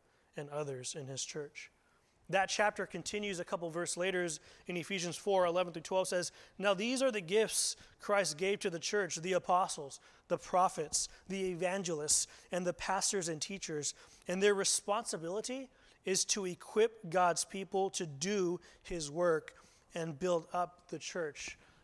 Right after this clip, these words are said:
the body of Christ." We as God's children are a part of that spiritual army.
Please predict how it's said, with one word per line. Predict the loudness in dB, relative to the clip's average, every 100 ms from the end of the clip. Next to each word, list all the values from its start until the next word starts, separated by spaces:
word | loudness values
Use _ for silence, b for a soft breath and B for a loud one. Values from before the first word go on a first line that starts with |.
| b
the | -12
body | -8 -4 -4 -6
of | -10
Christ." | -10 -10 -6 -6 -6 -12 _ _ _ _ _ _ _ _ B B B B B B B B B B B B _ _ _ _ _ _ _ _ _
We | 2 4 6
as | 6 4
God's | 4 4 4 2
children | 2 2 2 2
are | 4 4
a | 2
part | 6 6 6
of | 0
that | -2 -2 -2
spiritual | -4 -4 -6 -6 -8
army. | -6 -8 -10 -16